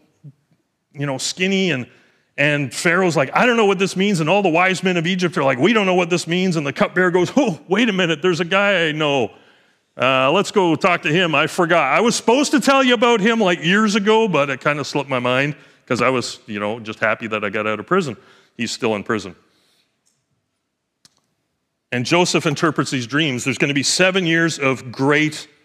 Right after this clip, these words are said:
harvest. It's gonna be awesome. But then there's gonna be seven years of famine. And so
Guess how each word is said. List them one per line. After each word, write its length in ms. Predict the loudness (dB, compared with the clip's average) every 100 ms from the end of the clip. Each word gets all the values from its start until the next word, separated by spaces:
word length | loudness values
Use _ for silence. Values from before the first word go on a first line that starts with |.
| _
harvest. 840 | -6 0 2 2 -2 -6 -8 -10 -18 _ _
It's 160 | -6 -2
gonna 240 | 0 2
be 180 | 0 -2 0
awesome. 500 | 2 0 -4 -6 -8 _ _ _ _ _ _ _ _ _
But 100 | -2
then 140 | -2
there's 160 | -2 -2
gonna 160 | -2 -4
be 80 |
seven 320 | -2 -2 -2 -2
years 200 | -4 -4
of 60 |
famine. 420 | -2 0 0 -2 -8 _ _ _ _ _ _ _ _ _ _ _ _ _ _ _
And 160 | -2 0
so 340 | 2 4 2